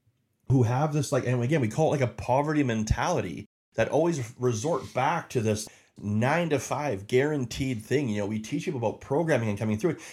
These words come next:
and every, everything we say makes sense. And everybody, you know, and I mean, I've talked to a lot of people who, you know, now obviously with Worm going, you know, bigger and outside of our organization,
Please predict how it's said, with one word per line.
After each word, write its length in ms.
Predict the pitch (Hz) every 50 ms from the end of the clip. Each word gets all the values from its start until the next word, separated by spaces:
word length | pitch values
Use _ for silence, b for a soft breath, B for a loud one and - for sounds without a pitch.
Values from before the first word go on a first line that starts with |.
| B
and 140 | B 165 180
every, 220 | 220 277 294 269 -
everything 260 | 202 285 302 311 269
we 80 | 220
say 220 | 170 - - 185 170
makes 240 | 147 127 107 - -
sense. 360 | - - 131 104 87 95 -
And 100 | 113 127
everybody, 300 | 165 175 170 165 160 151 143
you 120 | 139 139
know, 140 | 127 113 113
and 140 | 107 123 123
I 60 | 120
mean, 120 | 123 127
I've 100 | 139 151
talked 220 | - 165 151 - -
to 80 | 127
a 20 | 107
lot 200 | 107 120 131 113
of 80 | 107
people 400 | - 139 143 143 - 101 98 95
who, 240 | 104 101 98 95 B B B B B B
you 100 | - 110
know, 80 | 107
now 280 | 104 107 113 120 120 110
obviously 300 | 107 107 110 107 - 113
with 120 | 104 101
Worm 300 | 98 101 110 113 107 104
going, 340 | 104 101 101 101 98 98 95 B B B B B
you 80 | - 107
know, 100 | 107 104
bigger 360 | 95 90 131 135 139 135 123
and 100 | 110 107
outside 240 | 107 107 110 120 107
of 60 | 104
our 80 | 104 101
organization, 720 | 104 104 104 98 92 107 120 156 175 - - 98 95 98